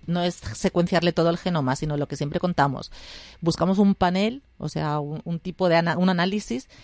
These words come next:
en el que solo nos van a investigar qué genes intervienen en la mote-, en la metabolización de fármacos. Entonces,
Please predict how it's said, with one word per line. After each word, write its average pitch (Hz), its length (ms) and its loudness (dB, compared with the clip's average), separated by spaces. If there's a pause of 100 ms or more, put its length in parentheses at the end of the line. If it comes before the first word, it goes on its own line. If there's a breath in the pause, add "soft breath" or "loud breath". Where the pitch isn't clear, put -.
(100)
en 165 160 -2
el 156 80 -6
que 151 120 -4
solo 190 360 2
nos 180 160 -2
van 170 140 -2
a 170 320 0
investigar 170 680 -2 (220)
qué 190 160 -4
genes 175 400 -2
intervienen 160 500 0
en 170 60 -2
la 160 80 0
mote-, 139 300 -2
en 151 120 -6
la 147 80 -6
metabolización 143 640 -2
de 151 100 2
fármacos. 123 680 -2 (200 soft breath)
Entonces, 147 340 -6